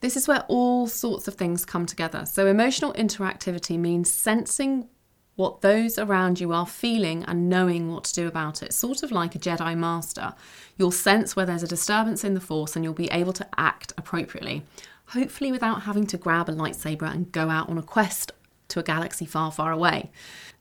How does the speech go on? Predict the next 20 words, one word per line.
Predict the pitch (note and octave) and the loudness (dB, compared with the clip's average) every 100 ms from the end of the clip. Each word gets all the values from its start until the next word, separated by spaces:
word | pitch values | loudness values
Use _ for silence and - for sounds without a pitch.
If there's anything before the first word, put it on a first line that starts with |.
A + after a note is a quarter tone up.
| - | 2
This | D4 C#4 - | 4 4 0
takes | - G#3+ - | 0 -2 -2
practice, | - G#3+ - - - - | 0 2 2 0 -4 -2
but | - F#3 | -2 0
start | - - A3+ C4 | 0 4 4 4
with | C4+ | 2
the | C4 | 0
small | - G#3+ G3+ F3+ | 2 4 4 2
stuff | - C#3 - | 0 -2 0
and | D#3 | -4
trust | - - G3 F#3 - | -2 0 0 0 -4
your | - | -2
intuition | F3+ F3 F3+ E3 - E3+ - | 0 0 -2 -4 -4 -6 2
over | F#3+ A3+ | 2 2
what | A3 - | -2 -4
your | F3 | -6
head | - F3 E3 - | -4 -4 -4 -4
is | D#3+ | -6
telling | - E3 E3 D#3+ | -2 -2 -2 -6
you. | - F3+ | -8 -12